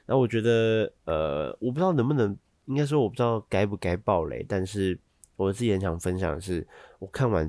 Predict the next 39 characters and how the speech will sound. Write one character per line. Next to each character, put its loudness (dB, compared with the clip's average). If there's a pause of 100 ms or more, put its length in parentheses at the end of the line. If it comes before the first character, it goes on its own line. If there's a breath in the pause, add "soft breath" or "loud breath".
第 -2
二 2
季 -6
之 -10
后 -2 (480)
的 2
一 2
个 2
心 -2
得， 2
就 -2
是 0 (360 loud breath)
它 0
其 -4
实 -2
也 -4
就 -2
是 -2 (320)
大 2
部 0
分 -2
的 -4 (460)
剧 -4
情 -4
重 -4
点 -6
包 -2
括 -4
了， -6
呃， -12
世 -6
代 -2
的 -4
纠 -2
葛 -6
啊， -12
空 -6
手 -8
道， -6